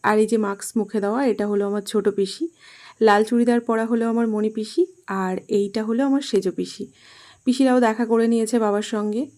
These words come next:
পিসিরা এখন চলে যাচ্ছে। আর সেই সাথে ভাইও এসেছিল, এটা হলো আমার মণি পিসির ছেলে। তোমরা অনেকেই জানতে চেয়েছো বাবা বর্তমানে কেমন আছে।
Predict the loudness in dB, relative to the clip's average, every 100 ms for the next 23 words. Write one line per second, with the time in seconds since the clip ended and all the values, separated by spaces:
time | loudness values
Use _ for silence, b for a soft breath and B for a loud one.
0 | -12 -2 0 0 -2 -2 0 0 0 0
1 | -2 -6 -8 -10 B B B B B -4
2 | -2 -2 -2 -2 -2 0 0 0 2 0
3 | 0 0 4 6 6 4 0 0 -2 -4
4 | B B B -4 0 4 4 4 4 2
5 | 0 -2 -4 -6 -6 -4 -4 -4 -10 B
6 | B B _ _ _ -2 0 2 0 -2
7 | 0 0 0 -2 -2 -2 -2 -4 -8 -4
8 | -2 0 0 -2 -4 -4 -4 -4 -6 -6
9 | -6 -8 -10 -14